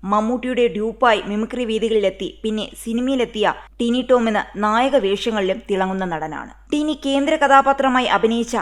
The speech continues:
മത്താണ് റിലീസിനെത്തിയ ഏറ്റവും പുതിയ സിനിമ. ചിത്രത്തിന്റെ പ്രമോഷനുമായി ബന്ധപ്പെട്ട് അണിയറ പ്രവർത്തകർക്കൊപ്പം ട്രെയിൻ യാത്ര നടത്തിയ ടിനിയുടെ വീഡിയോയും സോഷ്യൽ മീഡിയയിൽ ശ്രദ്ധ നേടിയിരുന്നു. സിനിമയിൽ ഒരു ഗാനവും നടൻ ആലപിച്ചിട്ടുണ്ട്.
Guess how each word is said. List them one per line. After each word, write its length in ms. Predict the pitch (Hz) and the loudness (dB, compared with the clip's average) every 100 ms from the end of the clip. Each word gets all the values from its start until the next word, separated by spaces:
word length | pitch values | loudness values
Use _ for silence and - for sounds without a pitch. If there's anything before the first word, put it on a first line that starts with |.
| - | -6
മത്താണ് 680 | 185 208 226 - 247 214 151 | -2 0 0 2 2 2 0
റിലീസിനെത്തിയ 580 | 190 214 220 226 202 196 | 0 -2 -2 -4 -4 -4
ഏറ്റവും 560 | - 190 208 220 247 214 | -4 -4 -4 -6 -6 -4
പുതിയ 220 | 190 180 | -4 -4
സിനിമ. 320 | - 156 131 - - | -6 -10 -12 -14 -14
ചിത്രത്തിന്റെ 500 | - 285 349 - 311 | -8 -2 0 0 0
പ്രമോഷനുമായി 640 | 294 254 240 277 311 285 269 | 2 2 2 0 0 2 2
ബന്ധപ്പെട്ട് 440 | 233 233 262 262 - | 2 0 0 0 0
അണിയറ 320 | 214 226 254 | 0 0 0
പ്രവർത്തകർക്കൊപ്പം 880 | 262 254 226 247 240 233 226 226 214 226 | 0 0 0 -2 -4 -4 -4 -2 -2 -2
ട്രെയിൻ 260 | 233 240 247 | 2 2 4
യാത്ര 300 | 262 254 247 | 4 4 2
നടത്തിയ 400 | 220 208 214 202 - | 0 -2 -2 -2 -2
ടിനിയുടെ 380 | 220 233 233 214 | -4 -2 2 2
വീഡിയോയും 560 | 175 208 233 240 220 | 0 -6 -2 -2 -2
സോഷ്യൽ 440 | 208 220 220 262 240 | -6 -6 -6 -6 -4
മീഡിയയിൽ 300 | 190 190 185 | -4 -4 -8
ശ്രദ്ധ 340 | - 190 214 | -4 -4 -2
നേടിയിരുന്നു. 520 | 214 156 151 151 123 - - - - | -2 -4 -8 -12 -14 -18 -20 -14 -4
സിനിമയിൽ 400 | 294 294 302 262 | 0 2 4 4
ഒരു 100 | 240 | 4
ഗാനവും 520 | 233 214 240 254 240 | 2 4 2 0 0
നടൻ 240 | 196 185 - | 2 0 0
ആലപിച്ചിട്ടുണ്ട്. 680 | 185 190 185 - - 131 | 0 0 -2 -8 -12 -14